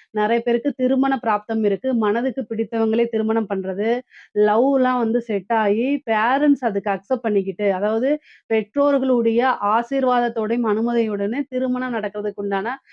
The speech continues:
வாய்ப்புகள் இருக்கு. சில பேருக்கு அஷ்டமாதிபதியும் கூட சேர்ந்திருக்கறனால திடீர்னு லவ் மேரேஜ், ரிஜிஸ்டர் மேரேஜ் இந்த மாதிரி ஆகிறதுக்கு உண்டான அமைப்புகள் இருக்கு. நிறைய பேர் இந்த ரெண்டாவது,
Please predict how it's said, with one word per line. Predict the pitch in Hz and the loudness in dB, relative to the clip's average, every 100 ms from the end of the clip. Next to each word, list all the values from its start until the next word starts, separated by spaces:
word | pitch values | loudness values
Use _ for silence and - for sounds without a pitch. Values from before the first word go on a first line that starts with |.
| - - | -20 -4
வாய்ப்புகள் | 208 220 220 214 | 0 0 0 0
இருக்கு. | 196 277 | -2 -4
சில | 254 247 247 | -6 -2 0
பேருக்கு | 254 240 240 277 254 | 2 2 2 0 0
அஷ்டமாதிபதியும் | 208 - 254 262 247 220 214 247 | -4 -2 0 2 0 -2 -2 -2
கூட | 240 233 233 | 0 2 2
சேர்ந்திருக்கறனால | 233 214 202 202 196 196 220 208 | 0 -4 -4 -4 -2 0 -2 -2
திடீர்னு | 208 208 233 226 240 285 _ - - | -4 0 0 0 -2 -8 _ -20 -6
லவ் | 214 220 220 | -2 0 0
மேரேஜ், | 214 202 220 | 0 0 0
ரிஜிஸ்டர் | 208 208 226 254 233 | -2 -6 -8 -6 -2
மேரேஜ் | 208 202 220 | 0 0 0
இந்த | 214 233 | -2 -2
மாதிரி | 240 247 233 | 0 0 0
ஆகிறதுக்கு | 202 214 202 | 0 -4 -6
உண்டான | 202 202 214 | -4 -2 0
அமைப்புகள் | 190 190 202 196 | -2 -2 -4 -4
இருக்கு. | 185 185 220 247 302 _ - - | -6 -6 0 0 0 _ -20 -8
நிறைய | 220 226 240 240 | 0 2 2 2
பேர் | 247 | 4
இந்த | 233 220 202 | 4 2 2
ரெண்டாவது, | 208 | 2